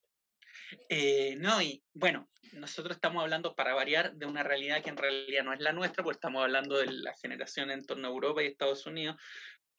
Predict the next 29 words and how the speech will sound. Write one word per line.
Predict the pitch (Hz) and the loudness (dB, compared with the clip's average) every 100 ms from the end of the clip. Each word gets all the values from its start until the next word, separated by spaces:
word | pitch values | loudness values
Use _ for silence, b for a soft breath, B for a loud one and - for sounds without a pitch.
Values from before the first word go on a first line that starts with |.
| _ | _
porque | 160 - 156 | -2 -2 -4
bien | 151 180 202 | 2 4 6
podría | 202 190 190 | 4 4 4
llegar | 190 180 185 196 | 4 4 4 4
un, | 190 180 - | 2 -2 -4
un | 170 | -8
fanático | - 156 156 165 180 180 165 | -2 0 4 2 0 -2 0
libertario | 156 147 147 - 156 170 170 | 2 0 -2 2 4 6 6
a | |
decir, | 156 139 - 151 113 170 | 6 2 -2 -4 -4 0
"Oh, | 202 170 | 4 4
pero | - 139 139 | 4 4 4
en | 139 | 2
el | 131 | -2
caso | - 175 - 170 | 0 0 2 2
de | 147 | 2
América | 139 165 156 147 | 4 2 2 4
Latina, | 135 135 185 180 - | 4 4 0 -2 0
esta | - 226 - - 135 | 4 4 4 0 0
actual | - _ 226 233 156 | 0 _ 4 4 4
es | 147 | 0
la | 156 147 | -2 -2
generación | 165 160 151 - 202 180 | -2 0 0 -2 -4 -2
que | - | -2
realmente | 160 165 156 160 170 - | 2 2 0 -4 -6 -2
lo | 151 151 | 0 2
ha | 143 | 2
tenido | 139 147 143 147 | 0 2 -2 0
todo, | 214 190 131 | 0 4 2